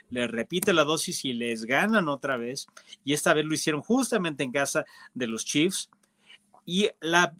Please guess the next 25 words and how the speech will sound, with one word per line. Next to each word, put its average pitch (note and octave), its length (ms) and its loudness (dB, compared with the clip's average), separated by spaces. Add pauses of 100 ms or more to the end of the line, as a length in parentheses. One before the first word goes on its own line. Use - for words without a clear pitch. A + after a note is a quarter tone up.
la E3 160 0
vez F#3+ 180 -2
pasada G#3 360 2
fue A3 120 -4
un A3+ 60 0
rival A3 280 0
divisional, G#3 600 -2
que E3 100 -4
fue, F#3 340 2
eh, D3+ 320 2
justamente F3 680 -2
el C#3+ 100 -4
partido D3+ 540 -2
de D3 80 -10
Sao D#3 200 -2
Paulo, F3+ 280 -2
del A2 180 -14
que A#2 80 -20
estabas C#3 320 -8
hablando D3 300 -6
hace D#3+ 160 -4
rato D3 280 -4
con A#2 140 -20
Karol D3+ 320 -8
G. F#3+ 220 -4